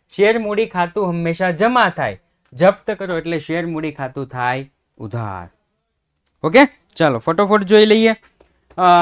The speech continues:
નીચે આપેલી વિગતોના આધારે કંપનીના ચોપડેમાં શેર જપ્તી અને જપ્ત થયેલા શેર ફરીથી બહાર પાડવાની આમ નોંધ લખો. દસ રૂપિયાનો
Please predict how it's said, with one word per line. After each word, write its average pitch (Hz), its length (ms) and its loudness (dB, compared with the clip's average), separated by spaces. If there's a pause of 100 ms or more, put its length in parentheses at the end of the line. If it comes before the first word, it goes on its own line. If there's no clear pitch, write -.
(460)
નીચે 175 260 -2
આપેલી 214 320 2
વિગતોના 208 500 -4
આધારે 202 300 0
કંપનીના 196 520 -8
ચોપડેમાં 180 720 -2 (220)
શેર 185 380 -2
જપ્તી 165 640 -4 (120)
અને 180 240 -4
જપ્ત 165 360 -6
થયેલા 190 420 -6
શેર 190 240 -8
ફરીથી 180 360 -8
બહાર 170 280 -2
પાડવાની 160 440 -4
આમ 131 180 -6
નોંધ 165 220 -2
લખો. 196 320 0 (880)
દસ 175 400 0
રૂપિયાનો 214 540 -2